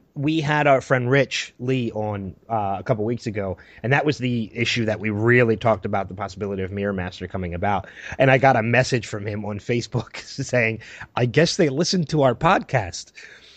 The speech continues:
So, but yeah, Mirror Master is coming to, uh, to The Flash season three, as well as, uh, Top, I think was the other one.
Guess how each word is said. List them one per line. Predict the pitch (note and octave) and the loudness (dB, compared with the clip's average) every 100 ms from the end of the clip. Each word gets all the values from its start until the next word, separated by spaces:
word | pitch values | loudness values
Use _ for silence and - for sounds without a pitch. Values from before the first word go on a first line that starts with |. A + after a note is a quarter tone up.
| - _ _ _ _ | -20 _ _ _ _
So, | - A#2 A2 G#2+ - | -4 0 0 0 0
but | B2+ | 2
yeah, | E3+ D#3+ | 2 2
Mirror | B2+ D3+ | 2 2
Master | D#3+ D3 D3+ - D#3 | 2 0 -2 0 2
is | C3+ C3+ | 2 -2
coming | - C3+ C#3+ C#3+ C3 - | -2 -2 0 -2 -4 -8
to, | - - B2 A#2+ A#2+ A#2+ A2+ G#2 - | -8 -4 -2 -2 -4 -6 -6 -10 -6
uh, | A2+ G#2+ | -4 -4
to | - | -8
The | G#2+ | -8
Flash | G2+ A#2 G#2 A2+ - - | -6 -4 -2 -2 -6 -10
season | - A#2 G#2 | -10 -8 -8
three, | G#2 G#2 G#2+ G#2+ | -6 -4 0 0
as | G#2 G2+ | 0 0
well | G#2 F#2+ F#2+ | 0 0 0
as, | G2 F#2 F#2 - - | 0 -2 -4 -10 -10
uh, | F#2+ F2 E2+ - - | -6 -4 -4 -8 -8
Top, | - A#2 C3+ - - | 0 4 4 0 -4
I | C3+ | -2
think | - C#3+ | -2 0
was | D3 C3+ | 0 2
the | D3 | 2
other | C#3+ D3+ | 4 4
one. | D#3 F3 | 2 -2